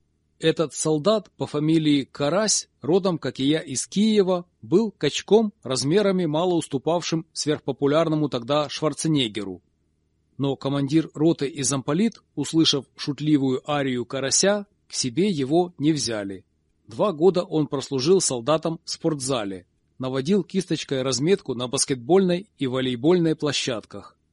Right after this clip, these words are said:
Этот случай прекрасно демонстрирует, почему ни Россия, ни Советский Союз, ни тем более Украина никогда не ходили и не пойдут в завоевательный поход на Запад, и почему Запад регулярно на Русь в такие походы ходил.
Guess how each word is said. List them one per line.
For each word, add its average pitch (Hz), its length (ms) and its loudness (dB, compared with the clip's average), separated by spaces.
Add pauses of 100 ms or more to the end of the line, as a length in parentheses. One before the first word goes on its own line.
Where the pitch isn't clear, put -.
(460)
Этот 135 300 -2
случай 180 600 -2
прекрасно 165 520 -2
демонстрирует, 139 840 -2
почему 156 580 0
ни 160 160 4
Россия, 175 760 2
ни 175 120 0
Советский 143 580 0
Союз, 151 540 0 (120)
ни 151 120 0
тем 151 240 0
более 147 400 2 (100)
Украина 139 720 2 (300)
никогда 131 440 -2
не 170 120 2
ходили 131 520 -2 (120)
и 151 60 -6
не 131 120 -2
пойдут 127 560 -2 (140)
в 107 80 -14
завоевательный 131 800 0
поход 180 500 0
на 143 160 0
Запад, 123 500 -2 (440)
и 147 60 -4
почему 156 420 0
Запад 151 560 -2
регулярно 139 720 0
на 120 180 -4
Русь 175 220 0
в - 100 -12
такие 160 340 2
походы 156 560 0
ходил. 143 600 -2